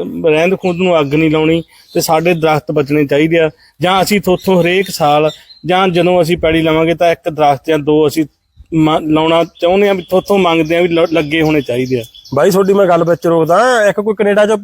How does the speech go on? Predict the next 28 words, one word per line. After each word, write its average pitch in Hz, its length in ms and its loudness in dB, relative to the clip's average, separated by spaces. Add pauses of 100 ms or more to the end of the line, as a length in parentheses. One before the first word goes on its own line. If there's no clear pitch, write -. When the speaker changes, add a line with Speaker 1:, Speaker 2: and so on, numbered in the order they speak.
(180)
Speaker 2:
ਭਰਾ 214 200 4
ਆ 185 180 4
ਸਾਡਾ, 175 280 2 (280)
Speaker 1:
ਹਾਂਜੀ। 139 260 -4
Speaker 2:
ਕਹਿੰਦਾ 240 220 2
ਮੈਂ 233 160 2
ਰੁੱਖ 226 220 0
ਲਾਉਣੇ 233 180 0
ਚਾਹੁੰਦਾ, 185 240 0 (260)
ਦੱਸ 196 200 0
ਕਿਸੇ 208 280 0
ਸਿੰਘ 233 180 -2
ਕਿੱਥੇ 220 240 -2
ਲਾਈਏ? 220 280 0 (580)
ਮੈਂ 185 140 2
ਸੜਕ 196 220 0
ਦੇ 240 80 0
ਨਾਲ 233 200 2
ਨਾਲ 226 160 2
ਲਾ 226 140 2
ਦੇ, 240 100 4
ਮੈਂ 240 120 2
ਦਸ 220 160 2
ਫੁੱਟ 208 120 -2
ਥਾਂ 208 180 0
ਛੱਡ 202 160 0
ਦੇ। 208 180 -2 (220)
Speaker 1:
ਜੀ। 143 280 -6